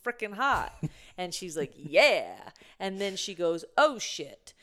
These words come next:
Speaker 1: I'ma go back to George because he ain't gonna test me.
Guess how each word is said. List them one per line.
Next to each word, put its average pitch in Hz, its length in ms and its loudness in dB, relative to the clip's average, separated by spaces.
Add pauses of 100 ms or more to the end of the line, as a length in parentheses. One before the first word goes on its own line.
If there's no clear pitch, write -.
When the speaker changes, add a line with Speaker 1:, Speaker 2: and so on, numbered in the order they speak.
(280)
Speaker 1:
I'ma 311 300 6
go 262 260 4
back 226 500 0
to 214 240 -8
George 175 840 0
because 175 680 -2
he 247 280 -2
ain't 170 140 -8
gonna 185 220 -6
test - 600 -2
me. 98 420 -12